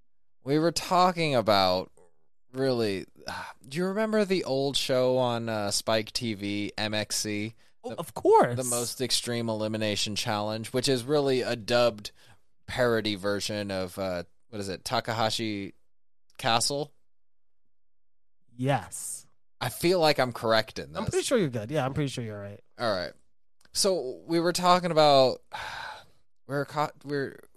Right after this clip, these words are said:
Speaker 1: we were discussing the nuanced comedy of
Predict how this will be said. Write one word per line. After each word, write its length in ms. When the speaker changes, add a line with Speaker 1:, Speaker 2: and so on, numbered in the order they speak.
Speaker 1:
we 80
were 140
discussing 880
the 100
nuanced 720
comedy 600
of 300